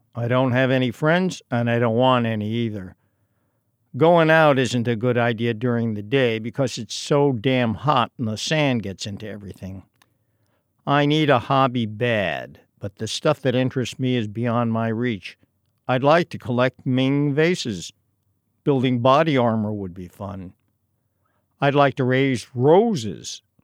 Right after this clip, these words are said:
I'd like an insect collection, but down here in the bunker there aren't any. And like I said, going out during the day is just asking for a heat stroke.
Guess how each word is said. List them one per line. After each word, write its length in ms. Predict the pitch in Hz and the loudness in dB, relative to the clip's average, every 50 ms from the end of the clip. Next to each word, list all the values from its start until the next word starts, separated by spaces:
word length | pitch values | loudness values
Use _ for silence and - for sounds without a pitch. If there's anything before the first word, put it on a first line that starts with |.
| _ _ _ _ _ _ _ _ _ _ _ - | _ _ _ _ _ _ _ _ _ _ _ -2
I'd 120 | 139 135 | 0 2
like 240 | 147 156 165 135 - | 4 4 4 4 2
an 100 | 143 147 | 2 2
insect 460 | 170 202 254 208 - 190 151 - - | 2 2 0 0 0 0 0 0 -2
collection, 500 | - 135 123 113 95 - - - 120 120 | -4 -4 -2 -2 -4 -4 -6 -6 -6 -4
but 120 | 120 113 | -4 0
down 280 | 110 151 165 185 190 175 | 2 2 4 4 4 4
here 220 | 160 180 185 175 | 4 4 4 4
in 80 | 165 143 | 4 4
the 80 | 131 113 | 2 2
bunker 400 | 95 104 165 180 - - 127 117 | 4 4 4 4 4 2 2 2
there 180 | 120 120 127 | 2 2 4
aren't 320 | 151 170 170 160 131 - - | 4 4 4 4 2 2 -2
any. 380 | 107 101 98 92 104 110 - _ _ _ _ _ _ _ - | -6 -6 -4 -6 -8 -8 -10 _ _ _ _ _ _ _ -4
And 120 | 117 120 | -2 2
like 240 | 135 147 156 135 - | 2 2 2 4 4
I 100 | 147 143 | 2 2
said, 320 | 131 - 160 143 127 110 | 4 2 2 2 2 2
going 280 | 110 135 131 135 139 139 | 0 0 2 2 2 2
out 240 | 139 139 139 120 - | 2 2 2 2 0
during 260 | 147 135 127 127 123 | 0 0 2 2 0
the 80 | 120 120 | 0 0
day 260 | 113 135 127 120 113 | 2 2 2 2 2
is 100 | 110 101 | 0 -2
just 280 | 113 131 123 - - | -2 -2 -2 -2 0
asking 460 | 139 123 120 117 - - - 117 104 98 | 0 0 0 0 -2 -4 -6 -6 -6 -6
for 180 | - 104 104 | -8 -8 -8
a 60 | 110 | -8
heat 260 | - - 143 123 110 - | -4 -4 -4 -4 -4 -8
stroke. 520 | - - - 101 90 78 73 - _ _ | -10 -10 -8 -8 -8 -8 -10 -14 _ _